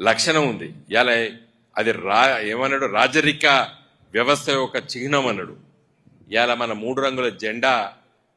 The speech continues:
అశోక చక్రం ఉన్నది, మరి అది కూడా రాజకీయ చి-, చిహ్నమా? ఇవాళ అది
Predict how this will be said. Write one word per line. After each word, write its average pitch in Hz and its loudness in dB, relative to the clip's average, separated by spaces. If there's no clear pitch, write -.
అశోక 135 -8
చక్రం 123 -6
ఉన్నది, 87 -14
మరి 101 -6
అది 98 -6
కూడా 131 -2
రాజకీయ 117 -2
చి-, - -10
చిహ్నమా? 110 -6
ఇవాళ 139 6
అది 123 0